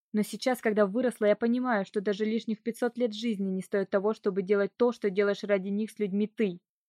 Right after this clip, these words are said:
Аврора рассыпалась в звонком смехе, ничуть не поражённая тем, что я знаю её подноготную так же, как она мою. «Я никогда не отдам тебе Бёрлингтон», прошептала я. «Может, поглощая души Нью-Йорка, ты и не уничтожаешь город из-за постоянного притока людей,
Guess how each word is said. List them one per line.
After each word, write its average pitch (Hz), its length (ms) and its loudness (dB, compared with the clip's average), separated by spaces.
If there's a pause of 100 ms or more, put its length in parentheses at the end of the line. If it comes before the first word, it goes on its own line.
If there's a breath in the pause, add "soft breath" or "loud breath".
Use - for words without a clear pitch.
(280)
Аврора 214 380 4
рассыпалась 208 520 0
в - 60 -20
звонком 208 380 0
смехе, 240 400 -4
ничуть 202 240 -6
не 226 100 2
поражённая 226 560 0
тем, 233 200 -2
что 226 160 -2
я 202 120 4
знаю 202 240 0
её 202 120 2
подноготную 196 680 -2
так 214 200 2
же, 202 80 -6
как - 180 -6
она 190 180 -2
мою. 196 380 0 (840)
«Я 208 180 2
никогда 202 400 0
не 190 140 0
отдам 180 240 -2
тебе 185 200 -2
Бёрлингтон», 185 640 -4 (240)
прошептала 196 460 -2
я. 185 240 -2 (680)
«Может, 208 340 2
поглощая 202 480 2
души 196 300 0
Нью-Йорка, 202 480 2
ты 214 120 -2
и 208 60 2
не 202 100 0
уничтожаешь 233 680 0
город 185 340 0
из-за 185 160 -4
постоянного 190 560 0
притока 196 400 -2
людей, 185 480 0